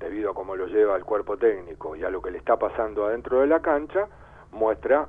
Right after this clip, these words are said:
desarrollo, crecimiento y futuro. Este, por supuesto que hubiera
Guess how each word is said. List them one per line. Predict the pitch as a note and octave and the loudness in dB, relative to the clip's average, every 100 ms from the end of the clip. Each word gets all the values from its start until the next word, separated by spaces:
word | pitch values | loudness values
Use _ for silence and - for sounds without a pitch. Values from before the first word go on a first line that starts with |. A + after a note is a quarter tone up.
| - | -4
desarrollo, | G2+ F#2 G2 G2 A2+ A2+ A2+ G#2+ | -2 0 0 4 6 6 4 0
crecimiento | F#2+ - G2+ G#2 A2 A2 A2 A#2+ C#3 - - - - | -4 -8 -10 -6 -4 -4 2 2 2 -6 -20 -20 -14
y | G#2 | -10
futuro. | G2+ - - - - - - - - - - | -8 -8 -6 -10 -12 -18 -20 -20 -20 -20 -10
Este, | - - - - - - | -10 -10 -12 -12 -10 0
por | G#2 - | 0 0
supuesto | A2 A2 - A#2 | 0 2 2 2
que | G#2 A#2 B2 - - - | 4 4 4 2 -6 -12
hubiera | G2+ G#2+ F#2+ | -6 -4 -4